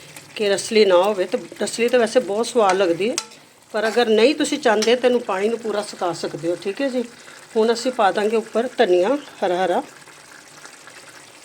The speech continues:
ਫਿਰ ਮਿਕਸ ਕਰ ਦੇਵਾਂਗੇ ਤੇ ਅਸੀਂ ਗੈਸ ਨੂੰ ਕਰ ਦਿੰਦੇ ਹਾਂ ਬੰਦ। ਬਹੁਤ ਹੀ ਵਧੀਆ ਰੈਸਿਪੀ ਹੈਗੀ, ਇੱਕ ਵਾਰੀ ਜ਼ਰੂਰ ਟਰਾਈ ਕਰਨਾ।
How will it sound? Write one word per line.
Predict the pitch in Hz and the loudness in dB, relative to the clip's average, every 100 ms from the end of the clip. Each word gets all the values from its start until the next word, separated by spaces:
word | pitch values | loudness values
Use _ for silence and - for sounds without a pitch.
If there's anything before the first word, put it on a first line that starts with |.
| - | -12
ਫਿਰ | - 185 | -8 -2
ਮਿਕਸ | 196 202 - | -2 -2 -2
ਕਰ | 226 180 | -2 -2
ਦੇਵਾਂਗੇ | 190 196 202 277 - | -2 -2 -2 -4 -4
ਤੇ | 233 | -6
ਅਸੀਂ | - 170 | -6 -4
ਗੈਸ | 180 175 214 | -2 -2 -2
ਨੂੰ | 208 | -4
ਕਰ | 185 151 | -4 -4
ਦਿੰਦੇ | 175 196 | -2 -2
ਹਾਂ | 220 | -2
ਬੰਦ। | 170 151 - - - _ - - - - - - - - - - - - - - - | -4 -4 -6 -8 -20 _ -20 -20 -20 -20 -20 -20 -16 -16 -16 -20 -20 -20 -20 -18 -14
ਬਹੁਤ | 180 208 254 285 | -2 0 0 0
ਹੀ | |
ਵਧੀਆ | 226 214 233 240 240 - - - - - 208 | 0 0 2 2 0 -6 -10 -14 -20 -16 -2
ਰੈਸਿਪੀ | 202 202 - 247 | 0 0 -2 -2
ਹੈਗੀ, | 233 214 | 0 -2
ਇੱਕ | 220 240 | -2 0
ਵਾਰੀ | 226 | 2
ਜ਼ਰੂਰ | - 202 254 | 0 0 0
ਟਰਾਈ | 269 247 240 | 2 2 2
ਕਰਨਾ। | 240 190 208 | -2 -2 -2